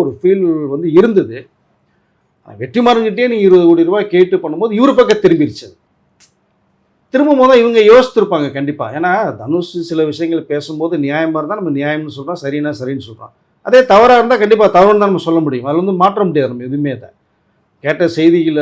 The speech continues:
அது வந்தது, அது கன்ஃபர்மேஷன் எல்லா பேருமே எல்லாம் பேசுனது. But இப்போ வந்து வெற்றிமாறன் சார் வந்து,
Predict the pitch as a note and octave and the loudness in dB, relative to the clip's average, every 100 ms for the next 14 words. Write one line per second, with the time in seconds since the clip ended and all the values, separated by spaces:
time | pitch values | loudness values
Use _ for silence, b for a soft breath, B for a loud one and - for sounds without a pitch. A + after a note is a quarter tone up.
0 | D3 F#3 F3+ C#3 D3 E3+ F3 G#3 G#3 B2 | 0 0 0 -4 -2 0 0 -2 -4 -14
1 | A#2 C#3 D#3 D3 C#3 D#3+ F3+ B2+ C#3+ D3 | -12 -10 -6 -6 -6 -8 -6 -4 -4 -4
2 | D3+ D#3+ D#3+ C#3 C#3 C3+ C3+ C3+ C3 C3+ | -6 -6 -8 -6 -10 -10 -14 -14 -18 -18
3 | G3 _ _ _ _ _ _ E3+ F#3 F#3+ | -20 _ _ _ _ _ _ -2 -2 2
4 | G#3 G3+ G3 F#3+ F#3+ F#3+ E3 F3 | 4 4 4 2 2 -4 -4 -8